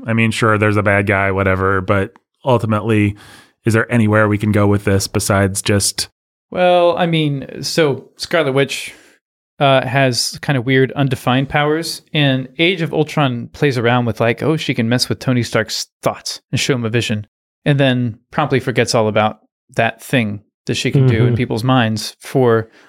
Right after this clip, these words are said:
Speaker 2: a number of movies, and she's just, like, telekinetic, right?
Speaker 1: Mm-hmm.
Speaker 2: But this movie is more like returning to the comic book roots, it seems, which is she has,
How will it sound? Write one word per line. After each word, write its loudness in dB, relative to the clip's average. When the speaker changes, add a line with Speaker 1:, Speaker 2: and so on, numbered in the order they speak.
Speaker 2:
a 0
number 2
of -2
movies, 0
and 0
she's -2
just, -6
like, -2
telekinetic, -4
right? -4
Speaker 1:
Mm-hmm. 4
Speaker 2:
But 2
this 0
movie 2
is 2
more 2
like 0
returning -2
to -4
the -4
comic -2
book -2
roots, -2
it -4
seems, -2
which -2
is 0
she -2
has, 0